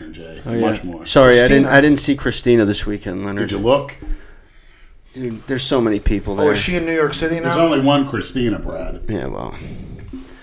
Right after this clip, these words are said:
Speaker 3: She lives in New York now?
Speaker 2: Uh, who knows? The, the last known address that we received was New York City. And
Speaker 1: Yeah,
Speaker 2: no.
Speaker 1: but that was when she was in school. She was a teacher also.
Speaker 2: Oh, so who the fuck knows?
Speaker 3: I heard she's living with a black guy.
Speaker 1: <laughs>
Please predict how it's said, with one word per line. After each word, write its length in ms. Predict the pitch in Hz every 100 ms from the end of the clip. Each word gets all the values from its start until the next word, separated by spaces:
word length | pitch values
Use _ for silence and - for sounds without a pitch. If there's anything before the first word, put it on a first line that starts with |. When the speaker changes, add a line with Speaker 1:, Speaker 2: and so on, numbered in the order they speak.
| - - -
Speaker 3:
She 180 | - 175
lives 160 | 185 165
in 80 |
New 120 | 160 156
York 300 | 147 170 190
now? 220 | 190 196
Speaker 2:
Uh, 100 | 127
who 120 | 139
knows? 440 | 127 113 110 104 -
The, 160 | 127
the 180 | 110 123
last 380 | 131 139 139 -
known 240 | 139 135
address 460 | 120 117 120 120 -
that 200 | 117 - - - - - -
we 160 | 120 110
received 480 | 107 - 117 107
was 160 | 107 98
New 100 | 113
York 260 | 107 101 -
City. 420 | 104 90 90 90 - - - _ -
And 220 | 98 -
Speaker 1:
Yeah, 100 | 110
Speaker 2:
no. 120 | 110
Speaker 1:
but 80 | 107
that 80 | 131
was 140 | 101
when 80 | 92
she 120 | 82
was 140 | 87 80
in 100 | 78
school. 280 | - 120 92
She 100 | 85
was 120 | 80
a 20 |
teacher 400 | - 110 95 85
also. 340 | 80 78 87 78 - -
Speaker 2:
Oh, 260 | 107 85 78
so 200 | - -
who 200 | 98 80
the 100 | -
fuck 300 | - - -
knows? 460 | 76 76 107 - - - - - - - - - - -
Speaker 3:
I 100 | 135
heard 180 | 120 113
she's 240 | 113 120
living 200 | 110 104
with 100 | 104
a 40 |
black 320 | 90 113 113 -
guy. 260 | 95 92 -
Speaker 1:
<laughs> 1040 | - - - - - - - - - 175